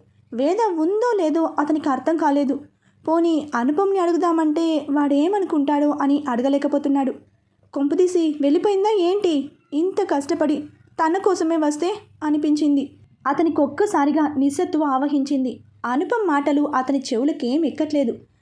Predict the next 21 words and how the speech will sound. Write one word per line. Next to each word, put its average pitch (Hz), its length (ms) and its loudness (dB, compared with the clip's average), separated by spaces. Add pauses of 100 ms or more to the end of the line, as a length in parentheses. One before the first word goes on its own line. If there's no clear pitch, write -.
(240)
అన్యమనస్కంగా 277 1000 0
అతను 269 240 0
చెప్పేది 262 460 -2
వింటున్నాడే 277 520 0
కానీ 269 400 -2 (300)
అక్కడ 262 240 -2
అతనికి 247 560 -2
ఒక్క 269 240 0
నిమిషం 330 420 0
కూడా 285 340 -2 (160)
ఉండబుద్ధి 294 500 0
కావట్లేదు. 262 580 -2 (520)
ఇంకా 240 560 -2
అనుపమ్కి 302 580 0
చెప్పి 302 200 0
బయలుదేరదాం 302 720 0
అనుకుంటుండగా 277 800 0 (380)
వేద, 240 240 0 (140)
శివాని 269 420 0
ఇద్దరు 254 460 0
ఒకేసారి 277 840 0